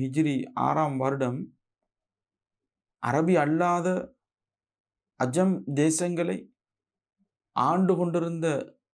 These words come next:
சக்கரவர்த்திகள், பேரரசர்கள், அதே போன்று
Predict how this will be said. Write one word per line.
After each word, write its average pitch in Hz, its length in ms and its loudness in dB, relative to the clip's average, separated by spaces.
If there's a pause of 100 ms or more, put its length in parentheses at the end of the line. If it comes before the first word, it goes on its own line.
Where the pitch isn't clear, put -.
(1200)
சக்கரவர்த்திகள், 147 960 -2 (2250)
பேரரசர்கள், 156 840 2 (1500)
அதே 147 200 2 (100)
போன்று 147 340 0